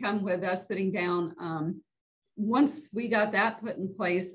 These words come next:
and I wouldn't say that's exactly tedious and laborsome,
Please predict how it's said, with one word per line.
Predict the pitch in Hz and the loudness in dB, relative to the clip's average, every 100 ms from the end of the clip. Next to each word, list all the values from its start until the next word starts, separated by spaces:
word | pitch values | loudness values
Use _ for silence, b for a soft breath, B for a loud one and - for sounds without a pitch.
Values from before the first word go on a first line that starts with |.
| - | -2
and | 196 | 0
I | 226 | 2
wouldn't | 262 240 | 2 2
say | 220 220 | 0 0
that's | 202 185 190 | 2 0 -2
exactly | 185 170 180 170 - 180 175 165 165 - _ _ b b b b b _ - | -8 -6 -4 -4 -2 0 2 2 -2 -6 _ _ b b b b b _ -12
tedious | 254 240 220 208 202 180 | -4 0 2 2 0 2
and | 165 165 | 2 2
laborsome, | 180 220 180 175 - 160 165 | 2 2 0 -2 -4 -2 -2